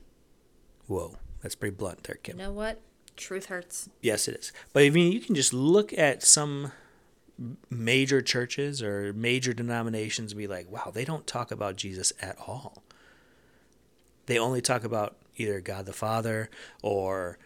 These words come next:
Speaker 1: the human will or, you know, God wants you to have this, or w-, there's so many options where they just kinda leave Jesus out of it. That's one way of,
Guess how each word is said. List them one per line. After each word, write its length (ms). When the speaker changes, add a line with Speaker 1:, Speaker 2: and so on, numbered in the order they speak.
Speaker 1:
the 180
human 500
will 500
or, 840
you 140
know, 300
God 240
wants 280
you 80
to 60
have 300
this, 420
or 360
w-, 220
there's 160
so 160
many 160
options 440
where 220
they 180
just 420
kinda 400
leave 260
Jesus 400
out 160
of 80
it. 160
That's 240
one 280
way 160
of, 140